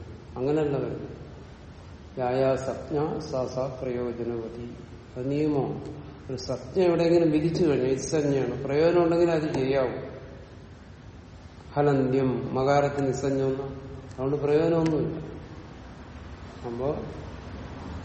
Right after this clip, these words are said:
യായാ സപ്ന സാ സാ പ്രയോജനവതി, സജ്ഞ പ്രയോജനം ഉണ്ടെങ്കിലേ സജ്ഞ വിധിക്കാവൂ.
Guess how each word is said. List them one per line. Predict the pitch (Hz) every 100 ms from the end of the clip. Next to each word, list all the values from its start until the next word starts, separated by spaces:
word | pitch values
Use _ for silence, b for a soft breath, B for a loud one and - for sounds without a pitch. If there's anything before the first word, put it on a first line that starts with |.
| - - - 131
യായാ | 127 135 143
സപ്ന | 147 135 123 151 151 156 156 - - - - - - - - - - - - -
സാ | 135 127
സാ | - 131
പ്രയോജനവതി, | - 123 120 123 117 113 113 113 113 120 113 - -
സജ്ഞ | 127 - 147 156 165 - - - - - - - - - 139
പ്രയോജനം | 131 147 156 160 156
ഉണ്ടെങ്കിലേ | 143 151 160 170
സജ്ഞ | 147 131 143
വിധിക്കാവൂ. | 123 110 69 -